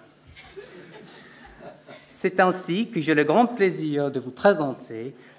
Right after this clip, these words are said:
une des espionnes les plus efficaces qui se dévouera à l'empereur Napoléon premier, Auguste Charlotte de Schönberg, comtesse de Kielmansegge.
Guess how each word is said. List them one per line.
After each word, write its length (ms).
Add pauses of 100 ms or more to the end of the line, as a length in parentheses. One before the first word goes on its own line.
une 160
des 180
espionnes 480 (100)
les 80
plus 220
efficaces 640 (220)
qui 100
se 100
dévouera 760
à 80
l'empereur 320
Napoléon 380
premier, 380 (560)
Auguste 460
Charlotte 560
de 120
Schönberg, 800 (360)
comtesse 580 (120)
de 60
Kielmansegge. 680